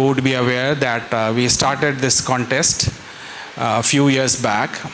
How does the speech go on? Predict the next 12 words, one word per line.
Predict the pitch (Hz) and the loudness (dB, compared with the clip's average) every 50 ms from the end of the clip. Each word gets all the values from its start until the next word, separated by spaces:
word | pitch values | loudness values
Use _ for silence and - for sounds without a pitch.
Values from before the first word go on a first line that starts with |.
| - - - - - - - - - - - - - - - | -14 -16 -18 -18 -18 -18 -18 -18 -16 -16 -14 -14 -14 -4 0
This | 135 151 151 - | 0 2 2 2
has | 175 165 156 147 147 131 - - | 2 2 2 0 -2 -4 -4 -2
really | 160 151 135 143 156 160 175 175 | 0 2 2 2 4 4 4 4
matured | 165 160 156 147 - - - 180 185 190 196 190 | 4 4 2 2 2 2 2 4 4 4 4 4
over | 170 151 147 151 156 | 4 4 4 4 4
the | 131 135 | 2 2
years, | 131 131 139 139 123 104 95 87 90 - - - - - - - - - - - - - - - - - - | 2 2 2 2 2 2 2 2 2 2 2 2 0 -2 -4 -8 -14 -16 -16 -16 -16 -14 -14 -14 -14 -6 -4
and, | - 131 127 131 135 131 131 127 | -2 -2 0 0 0 2 2 2
uh, | 135 127 127 127 123 117 104 - - - - - - | 2 2 2 2 0 -2 -4 -10 -14 -16 -12 -4 -4
it | 143 139 | -2 0
has | 160 156 143 139 | 0 0 0 0
grown | 127 139 143 151 156 180 226 254 - 220 | 2 2 2 2 2 2 0 -2 -4 -8